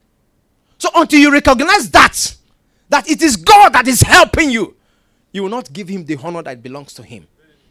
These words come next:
You will think it is your strength. How many of us knew that if you are locked down for three months, four months, you will not die of hunger?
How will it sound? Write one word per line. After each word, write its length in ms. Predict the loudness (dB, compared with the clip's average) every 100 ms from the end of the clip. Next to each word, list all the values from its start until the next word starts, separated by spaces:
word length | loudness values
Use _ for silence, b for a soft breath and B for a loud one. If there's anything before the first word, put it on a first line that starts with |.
| -10
You 120 | -8
will 80 | -8
think 280 | -10 -12
it 140 | -14 -20
is 120 | -18
your 120 | -18
strength. 720 | -18 -20 -20 -20 _ _ _ _ _ _ _ _ _ _ _ _ _
How 100 | -10
many 180 | -8 -10
of 160 | -12
us 200 | -14 -16
knew 320 | -14 -12 -12 -12
that 320 | -14 -16 -20 _ -20
if 180 | -18
you 140 | -16 -14
are 100 | -14
locked 420 | -14 -16 _ -16
down 260 | -14 -14 -16
for 180 | -16
three 300 | -18 -16 -16
months, 340 | -16 -14 -14 -16
four 220 | -18 -16
months, 480 | -14 -12 -14 -16 -20 _ _ _
you 100 | -12
will 100 | -10
not 200 | -10 -8
die 240 | -8 -6
of 140 | -8 -10
hunger? 280 | -12 -14